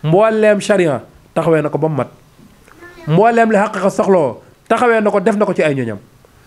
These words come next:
Mbooleem lu tariqa di laaj teg na ci tànkam. Kon kii foofu mu teg tànkam moo tax mu ne,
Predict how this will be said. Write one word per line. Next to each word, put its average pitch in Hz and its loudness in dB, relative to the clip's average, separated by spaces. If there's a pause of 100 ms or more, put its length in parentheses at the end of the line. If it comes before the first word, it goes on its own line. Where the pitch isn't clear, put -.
(240)
Mbooleem 226 2
lu 220 0
tariqa 202 2
di 180 0
laaj 165 0 (360)
teg 165 -4
na 156 2
ci 135 -8
tànkam. 110 -6 (920)
Kon 160 0
kii 190 2 (400)
foofu 240 2
mu 233 2
teg 220 -2
tànkam 202 0
moo 196 0
tax 196 -4
mu 180 -2
ne, 135 -4